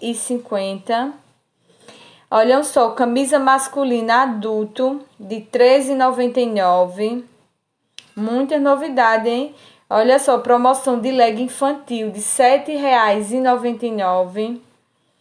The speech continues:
Macaquinho estampado, certo? Aí no juvenil de oito e noventa e nove.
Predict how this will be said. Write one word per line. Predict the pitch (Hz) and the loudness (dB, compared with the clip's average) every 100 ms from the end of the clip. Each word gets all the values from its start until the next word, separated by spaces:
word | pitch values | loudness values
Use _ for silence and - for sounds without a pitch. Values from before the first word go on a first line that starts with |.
| _ _ _ _ | _ _ _ _
Macaquinho | 208 220 240 269 294 302 302 320 - 247 247 240 240 247 269 | -12 -2 2 2 2 0 0 -2 -8 -2 2 2 0 0 -2
estampado, | 254 - 254 247 - 208 190 202 196 233 | -4 -2 -2 -2 0 2 4 2 -2 -8
certo? | - 202 202 233 | 0 0 0 0
Aí | 214 214 | 0 0
no | 226 | -4
juvenil | 214 233 214 240 226 214 | -6 -8 -4 -4 -4 -6
de | 190 202 214 | -6 -2 2
oito | 240 254 | 2 0
e | |
noventa | 247 233 240 226 240 | 0 0 -2 -8 -6
e | |
nove. | 226 208 185 185 180 214 233 240 | -4 -2 0 -2 -2 -8 -8 -10